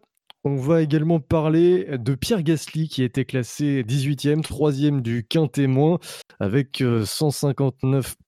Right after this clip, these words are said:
points, enfin, moins cent cinquante-neuf points. Pierre Gasly qui a vécu une course galère, ça démarrait bien. Pourtant,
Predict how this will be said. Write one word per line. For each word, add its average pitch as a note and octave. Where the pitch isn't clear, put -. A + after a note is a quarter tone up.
points, C3
enfin, A#2
moins D3+
cent D3+
cinquante-neuf B2
points. D3+
Pierre G#2+
Gasly A#2
qui C3+
a C3
vécu A#2
une C3
course C3+
galère, D#3
ça -
démarrait B2
bien. E3+
Pourtant, B2+